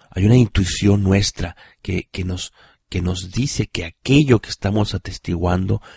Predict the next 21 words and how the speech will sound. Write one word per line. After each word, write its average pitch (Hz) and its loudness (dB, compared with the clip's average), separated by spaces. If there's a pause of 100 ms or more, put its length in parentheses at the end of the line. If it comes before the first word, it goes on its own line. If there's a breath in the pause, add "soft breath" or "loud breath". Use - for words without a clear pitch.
(100)
que 90 -10
aquello 101 0
que - -12
estamos 98 -2
viendo 98 0
encarnado 90 -2
en 92 0
alguien, 95 -4 (360 loud breath)
es - -8
algo 110 -2
positivo 95 0
y 95 -2
es - -8
algo 92 0
digno 95 -4
de 87 -4
imitar. - -12 (3000 loud breath)
Obviamente 120 4
la 95 2
recomendación 87 -4
es - -10